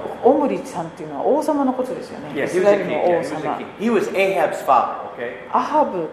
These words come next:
Speaker 1: ていう悪い王様いますけど、そのお父さんにあたる人ですね。
Speaker 2: Okay, he was really bad with Ahab's father.
Speaker 1: 非常に悪い王様だったようです。二十六節。彼は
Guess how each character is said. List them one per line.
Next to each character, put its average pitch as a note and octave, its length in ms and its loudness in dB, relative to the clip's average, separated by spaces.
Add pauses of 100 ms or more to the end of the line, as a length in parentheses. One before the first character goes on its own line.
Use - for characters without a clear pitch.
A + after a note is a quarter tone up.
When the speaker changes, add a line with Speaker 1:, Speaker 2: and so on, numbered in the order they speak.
Speaker 1:
て F3 60 -6
い E3 100 -6
う D#3+ 300 -6
悪 G#3+ 240 2
い C#4 40 0
王 G3+ 140 2
様 F3 200 -10
い - 20 -14
ま E3+ 120 -12
す - 80 -18
け E3 100 -12
ど、 - 80 -16
そ - 160 -12
の A3+ 140 -4
お F#3+ 40 -4
父 E4+ 200 -2
さ - 140 -6
ん E3+ 80 -8
に D#3 60 -12
あ C#3 80 -12
た - 160 -14
る C#3+ 120 -12
人 - 140 -18 (160)
で C3 100 -12
す C3+ 40 -8
ね。 C#3 60 -8
Speaker 2:
Okay, - 180 -12
he - 0 -
was D#3 100 -8
really D#3+ 220 -6
bad D3 340 0
with A#2 220 -10
Ahab's A#2+ 300 -6
father. - 0 -
Speaker 1:
非 - 0 -
常 B3+ 380 0
に A#3+ 360 -6 (180)
悪 F#3+ 460 -8
い - 100 -10
王 F3 160 -6
様 E3 240 -12
だ D#3+ 80 -12
っ D#3 40 -8
た E3+ 180 -10
よ F#3 60 -6
う - 160 -10
で - 120 -14
す。 - 120 -20 (180)
二 A#3 120 0
十 A#3 180 -2
六 A3 200 -4
節。 - 380 -10 (480)
彼 C4+ 200 6
は F3+ 280 4